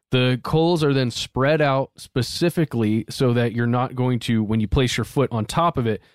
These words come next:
you're not gonna go into coals, right? You're not gonna surround your foot with a step with coals.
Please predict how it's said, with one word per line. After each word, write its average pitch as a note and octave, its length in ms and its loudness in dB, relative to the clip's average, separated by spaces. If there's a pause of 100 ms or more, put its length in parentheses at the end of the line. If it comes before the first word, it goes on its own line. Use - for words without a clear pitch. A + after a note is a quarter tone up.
(120)
you're C#3 100 0
not C#3 100 0
gonna B2+ 220 0
go A2+ 300 0 (160)
into D#3 640 2
coals, - 680 -4 (300)
right? B2 240 0
You're B2+ 80 -2
not B2+ 180 0
gonna B2 160 -2
surround B2 600 -2
your A2+ 100 -4
foot B2 380 -2
with A2 120 -4
a G2+ 60 -2
step - 400 -4
with G#2+ 200 -6
coals. D3 340 0